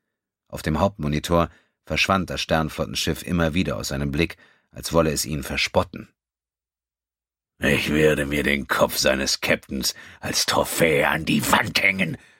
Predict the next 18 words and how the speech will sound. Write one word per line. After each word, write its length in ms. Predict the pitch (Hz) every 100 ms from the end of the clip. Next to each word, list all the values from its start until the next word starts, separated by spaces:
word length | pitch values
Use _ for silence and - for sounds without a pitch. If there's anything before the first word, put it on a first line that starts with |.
| _
schwor 300 | - 82 67
er 100 | 67
sich 220 | 67 65
und 100 | 69
genoss 320 | 67 67 - -
die 120 | 62
Vorstellung, 580 | - 71 - 71 67 62 - _ _
wie 160 | 73 71
er 100 | 67
für 180 | - 62
das, 380 | - 53 - - _ _
was 140 | -
hier 140 | - 69
geschehen 420 | 67 - 78 67
war, 180 | 60 -
Rache 260 | 71 -
nehmen 300 | 62 57 58
würde. 360 | - 58 57